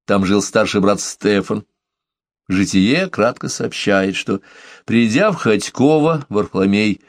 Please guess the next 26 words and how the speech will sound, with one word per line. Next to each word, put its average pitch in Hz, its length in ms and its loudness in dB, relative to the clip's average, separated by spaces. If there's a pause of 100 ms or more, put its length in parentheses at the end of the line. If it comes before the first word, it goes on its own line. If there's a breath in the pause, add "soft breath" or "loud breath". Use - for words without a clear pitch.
(240 soft breath)
моляши 110 640 0
Стефана, 127 800 0
дабы 90 200 0
шел 120 320 0
с - 120 -8
ним 101 180 2
на 95 100 2
взыскание 98 760 0
места 139 480 0
пустынного. 101 1000 -2 (640)
Вскоре 165 360 -2
они 104 160 0
оба 92 380 0 (100)
покинули 92 480 -2
Хотьково. 104 420 -10 (2250 loud breath)
Почему 233 520 2
Варфоломей 170 640 2
не 107 100 2
захотел 113 480 -2
последовать 208 560 -2
примеру 196 400 0
брата 101 440 0 (380)
и 104 140 0
принять 135 400 0
монашеский 127 600 0
постриг 151 560 0